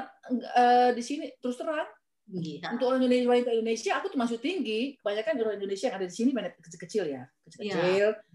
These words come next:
Speaker 2: Kecil.
Speaker 1: Jarang, jarang. Jadi, oh, mer-, termasuk tinggi, termasuk bes-, termasuk besar. Tapi untuk, eh, daerah orang sini ya enggak toh.
Speaker 2: Hmm.
Speaker 1: Mereka mengarahkan loh. Terus setelah, setelah, eh, lama-lama tahu masalah,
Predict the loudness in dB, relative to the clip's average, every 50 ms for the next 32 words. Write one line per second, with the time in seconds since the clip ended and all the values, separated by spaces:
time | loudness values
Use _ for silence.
0 | -20 -20 -20 -20 -20 -20 -18 -18 -18 -18 -14 -10 -8 -4 -2 2 4 6 6 8
1 | 8 8 8 6 6 6 6 6 6 6 4 4 4 4 2 2 0 -4 -16 _
2 | _ _ _ _ _ -14 -14 -12 -10 -10 -12 -12 -14 -18 -18 -16 -8 -6 -2 2
3 | 6 6 6 6 4 0 -4 0 2 4 4 4 2 -2 -6 -8 -14 -20 -10 -6
4 | -4 -2 0 2 2 2 2 2 -2 -8 -16 -20 -20 -20 -20 -20 -20 -20 -12 -4
5 | -2 2 4 4 4 4 2 2 2 2 2 4 2 2 2 4 4 4 4 4
6 | 2 0 -2 -2 0 0 0 0 0 -4 -6 -8 -10 -10 -10 -10 -6 -4 -2 0
7 | 2 4 4 4 4 2 0 0 0 0 0 -2 -4 0 2 2 2 2 0 -4
8 | -4 -4 -4 -6 -8 -10 _ _ _ _ _ _ _ _ _ _ _ _ _ _
9 | _ -16 _ -8 -4 -2 -2 0 4 6 8 8 8 8 6 4 2 0 -2 -2
10 | -4 -8 _ _ _ _ _ _ _ -20 -20 -20 -20 -20 _ _ 0 0 0 2
11 | 6 8 8 8 8 6 4 2 0 0 0 0 2 2 2 2 0 0 -2 -2
12 | 0 0 0 0 0 0 0 -2 -2 -2 -2 -2 -2 -2 -4 -4 -4 -4 -4 -2
13 | 0 0 0 0 0 -2 -6 -6 -4 -4 -2 -2 -2 -2 -2 -2